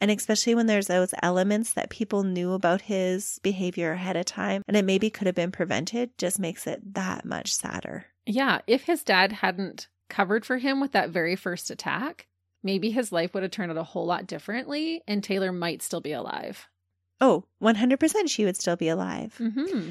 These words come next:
Speaker 1: He could have went on and got help and prevented two other women's attacks.
Speaker 2: Right, 'cause he even said himself he recognized he had these urges and this problem,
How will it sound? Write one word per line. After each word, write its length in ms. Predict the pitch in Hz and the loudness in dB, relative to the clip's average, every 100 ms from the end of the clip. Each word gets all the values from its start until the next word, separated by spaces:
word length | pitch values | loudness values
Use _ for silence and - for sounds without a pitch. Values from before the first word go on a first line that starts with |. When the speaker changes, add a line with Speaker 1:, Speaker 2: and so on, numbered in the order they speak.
| 175 | -8
Speaker 1:
He 160 | - 240 | 0 2
could 140 | 302 | 4
have 160 | 220 202 | 4 6
went 160 | 190 180 | 4 6
on 220 | 185 226 | 4 4
and 100 | 196 | 2
got 160 | 147 | 0
help 400 | - 226 277 302 - | 4 8 8 6 2
and 440 | 214 196 185 190 | 4 4 4 0
prevented 500 | - 190 208 190 - | -2 0 0 -2 -2
two 280 | - 247 247 | 0 2 4
other 240 | 208 208 | 2 2
women's 320 | 190 185 180 - | 2 0 -2 -6
attacks. 720 | - 185 - - - - - | -8 -8 -10 -8 -6 -6 -4
Speaker 2:
Right, 520 | 254 339 190 214 - - - | 0 0 0 -4 -10 -16 -2
'cause 180 | 254 - | -2 0
he 160 | - | -2
even 240 | 262 240 247 | -2 -2 0
said 180 | - 226 | 0 0
himself 340 | 214 277 208 | 0 0 0
he 80 | 208 | 0
recognized 680 | 170 196 208 190 175 175 - | 0 -2 -4 -4 -4 -4 -6
he 100 | 180 | -4
had 260 | 202 175 | -2 -4
these 180 | 180 180 | -4 -6
urges 360 | - 214 247 208 | -4 -2 -2 -4
and 120 | 180 | -4
this 140 | 165 - | -6 -6
problem, 640 | - 302 311 131 127 | -2 -2 -2 -4 -6